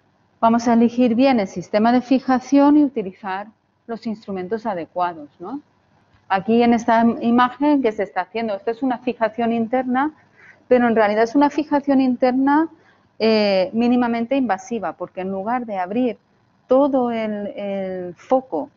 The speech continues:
de la fractura, se han hecho dos orificios, uno en cada extremo, y a través de eso,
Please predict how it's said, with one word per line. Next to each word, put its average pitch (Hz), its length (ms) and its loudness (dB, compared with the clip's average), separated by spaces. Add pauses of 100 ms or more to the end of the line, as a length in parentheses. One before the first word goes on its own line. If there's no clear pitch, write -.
(340)
de 190 80 0
la 208 120 0
fractura, 285 640 0
se 247 140 -8
han 214 80 -2
hecho 196 300 -8
dos 202 200 -4
orificios, 285 680 -2 (520)
uno 220 160 -2
en 196 60 -4
cada 214 260 2
extremo, 277 540 2
y 269 60 4
a 202 140 0
través 190 360 -6
de 180 80 -8
eso, - 180 -12